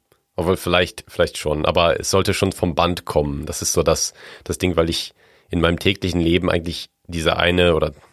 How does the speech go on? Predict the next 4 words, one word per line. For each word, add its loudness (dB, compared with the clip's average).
einige 2
Ansagenstimmen 0
regelmäßig -2
höre. 0